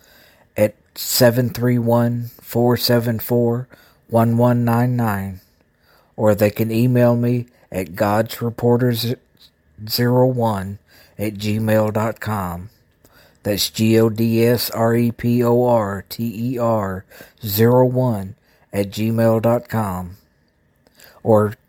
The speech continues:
reach out to my website at godsreporterpodcast dot buzzsprout dot com. I want to thank you so much for joining me today. Oh, and I almost forgot.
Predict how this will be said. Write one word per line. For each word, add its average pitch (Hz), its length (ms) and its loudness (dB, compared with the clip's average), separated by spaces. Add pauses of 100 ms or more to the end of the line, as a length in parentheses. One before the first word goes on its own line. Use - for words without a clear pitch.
reach 113 260 -2
out 110 240 2
to - 80 -6
my 117 140 2
website 110 680 -2 (460)
at 92 200 -10
godsreporterpodcast 110 1700 0 (380)
dot 107 260 -2
buzzsprout 107 720 0 (400)
dot 98 280 -6
com. 90 440 -4 (1700)
I 143 60 0
want 131 140 4
to 110 60 -4
thank 117 280 4
you 113 120 -4
so 110 200 -2
much 113 260 -4
for - 120 -10
joining 113 380 -2
me 104 100 -6
today. 104 420 -4 (400)
Oh, 147 260 6
and 120 100 2
I 113 60 2
almost 139 440 2
forgot. 131 520 -4